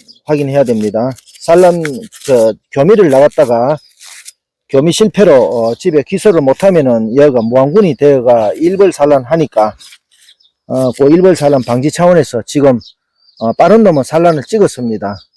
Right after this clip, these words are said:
그 중에 한두 놈은, 어, 산란을 못하고 있는 놈도 있고, 이러니까, 어, 산란 확인된 놈은 오늘 마킹 또 하면서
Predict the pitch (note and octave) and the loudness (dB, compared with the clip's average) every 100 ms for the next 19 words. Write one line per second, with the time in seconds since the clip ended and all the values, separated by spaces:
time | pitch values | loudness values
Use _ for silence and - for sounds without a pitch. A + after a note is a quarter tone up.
0 | B2+ C#3 C#3 G3+ D3+ G#3+ F#3+ D3 D3+ E3+ | -6 -2 0 2 2 2 2 2 4 2
1 | C#3 - _ _ _ _ _ _ - A#2+ | 0 -4 _ _ _ _ _ _ -10 -8
2 | A#2+ A#2 A#2 A#2 A2+ - D#3+ E3+ D#3 C3+ | -6 -6 -8 -8 -10 -4 0 2 2 0
3 | A#2+ B2 - A#2+ - F#3 E3 C#3 C#3 B2 | -2 -6 -12 -10 -2 0 0 0 0 0
4 | A2+ D3 - B2 A2+ A2 B2+ D3 C#3+ A2 | 0 0 0 2 2 2 2 2 0 -2
5 | A2 A2+ G#2 - _ - F#2 F#2+ F#2 A2+ | -2 -2 -4 -12 _ -16 -14 -14 -16 -4
6 | E3+ F#3 E3 F3+ G3 F#3+ E3 F#3 D3+ D3+ | 0 2 0 0 0 0 0 2 2 2
7 | E3+ - _ _ _ _ _ _ D3 C#3+ | 0 -4 _ _ _ _ _ _ -6 -2
8 | C3 B2 D3 G3 F3+ - B2 E3+ C#3+ A2 | -2 -2 -2 -2 -2 -2 -2 0 -2 -2
9 | C3+ B2 | 0 -2